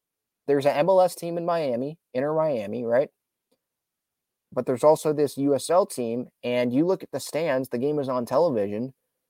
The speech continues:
There was no one there. And I think with the San Diego Loyal, there will be people there when the M L S starts in twenty twenty-five, but the M L S team is going to get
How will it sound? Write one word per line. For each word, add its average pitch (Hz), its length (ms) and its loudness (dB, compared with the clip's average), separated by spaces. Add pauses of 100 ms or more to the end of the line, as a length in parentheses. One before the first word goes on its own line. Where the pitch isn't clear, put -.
(680)
There 120 220 0
was 151 160 2
no 160 160 8
one 185 220 8
there. 180 320 2 (1120)
And 143 100 2
I 151 60 4
think 202 180 -2
with 165 80 -2
the 147 80 -8
San 185 220 0
Diego 175 180 2
Loyal, 165 400 6
there 135 160 2
will 147 120 4
be 135 160 0
people 127 300 -4
there 143 460 0
when 127 160 -2
the 120 140 0
M 135 120 -2
L 127 140 0
S 127 120 -2
starts 135 300 -4
in 156 80 -8
twenty 156 260 -4
twenty-five, 160 640 0 (840)
but 135 160 4
the 156 140 4
M 175 100 4
L 151 140 6
S - 300 4
team 131 300 -2
is 117 80 -6
going 131 240 2
to 123 80 0
get 117 220 2